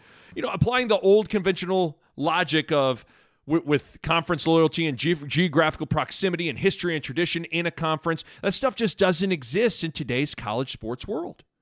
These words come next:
So, while on the surface, this may seem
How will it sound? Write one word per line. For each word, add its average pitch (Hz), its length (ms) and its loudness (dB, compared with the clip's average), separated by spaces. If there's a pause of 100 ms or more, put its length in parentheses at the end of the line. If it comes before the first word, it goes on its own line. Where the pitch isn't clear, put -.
(800)
So, 220 560 6 (500)
while 220 360 6
on 220 220 2
the 185 80 2
surface, - 1040 0 (1700)
this 175 220 4
may 180 200 0
seem 185 260 -2